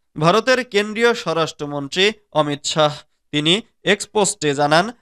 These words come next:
"আমাদের নিরাপত্তা বাহিনী মাওবাদী মুক্ত ভারত গড়তে আরও একটা বড় সাফল্য পেল।" সিআরপিএফ ওড়িশার এসওজি ছত্তিশগড় পুলিশের যৌথ অভিযানে ওড়িশা ছত্তিশগড় সীমানায়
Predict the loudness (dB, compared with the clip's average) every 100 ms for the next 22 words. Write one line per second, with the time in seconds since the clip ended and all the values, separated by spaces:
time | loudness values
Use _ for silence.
0 | _ -2 -2 0 0 0 0 0 -2 -2
1 | -2 0 0 0 -2 2 2 2 0 0
2 | -2 -4 -2 -2 0 0 0 0 -2 -2
3 | 0 0 0 _ _ 0 2 2 0 -2
4 | 0 -2 0 0 2 0 -2 -6 -4 -6
5 | -4 -2 0 2 2 0 _ _ -6 2
6 | 2 2 0 2 2 0 -8 -2 -2 2
7 | 2 0 -8 _ _ -2 0 0 2 2
8 | 2 -4 -4 -8 _ -2 -2 0 0 0
9 | -2 -2 0 2 2 0 0 -2 -2 -2
10 | -2 -2 0 2 2 0 _ -4 -2 0
11 | 0 0 -4 -4 -4 -2 0 0 0 -4
12 | -4 2 4 2